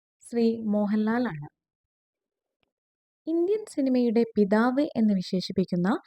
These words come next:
ദാദാ സാഹിബ് ഫാൽക്കെയുടെ നൂറാം ജന്മവാർഷികത്തോടനുബന്ധിച്ച് നൽകി തുടങ്ങിയ പുരസ്കാരമാണ് ദാദാ സാഹിബ് ഫാൽക്കെ പുരസ്കാരം.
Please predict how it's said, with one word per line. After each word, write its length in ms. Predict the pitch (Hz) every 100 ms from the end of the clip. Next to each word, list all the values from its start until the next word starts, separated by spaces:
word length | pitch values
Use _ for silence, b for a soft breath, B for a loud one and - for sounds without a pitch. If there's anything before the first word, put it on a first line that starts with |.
| b b _ _
ദാദാ 360 | 262 254 254 302
സാഹിബ് 460 | - 233 233 226 -
ഫാൽക്കെയുടെ 640 | 185 180 196 185 170 240 b b _ -
നൂറാം 420 | 262 277 302 311 285
ജന്മവാർഷികത്തോടനുബന്ധിച്ച് 1500 | 214 208 226 233 - 226 233 233 233 202 175 180 185 - 196
നൽകി 320 | 170 165 180
തുടങ്ങിയ 400 | 180 170 170 170 226 - _ _ _ -
പുരസ്കാരമാണ് 800 | 190 - - 190 175 170 170 359 240
ദാദാ 300 | 180 165 175
സാഹിബ് 420 | - 180 175 285 -
ഫാൽക്കെ 300 | 180 - 262
പുരസ്കാരം. 580 | 427 - - 180 165